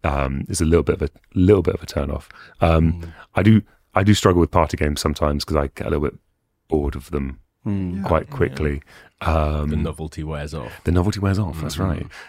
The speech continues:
Speaker 1: right. Um,
Speaker 3: As it always does.
Speaker 1: it, well, yeah, eventually. Or not.
Speaker 3: <laughs>
Speaker 1: Uh, see, there's a few games where I feel like, ah, they've still got that novelty for me, and they're
Speaker 3: Mm.
Speaker 1: doing really good,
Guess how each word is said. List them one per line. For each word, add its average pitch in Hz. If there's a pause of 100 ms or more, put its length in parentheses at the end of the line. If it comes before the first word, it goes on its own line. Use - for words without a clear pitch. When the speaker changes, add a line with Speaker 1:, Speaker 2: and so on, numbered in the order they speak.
Speaker 1:
right. 82
Um, 82
Speaker 3:
As 85
it 92
always 90
does. 87
Speaker 1:
it, 92
well, 104
yeah, 123
eventually. 87
Or 104
not. 156
Speaker 3:
<laughs> -
Speaker 1:
Uh, 147
see, 117 (520)
there's 92
a -
few 160
games 85
where 82
I 80
feel 92
like, - (140)
ah, - (100)
they've 87
still 92
got 101
that 95
novelty 90
for 117
me, 78
and 78
they're 82
Speaker 3:
Mm. 101
Speaker 1:
doing 95
really 98
good, 92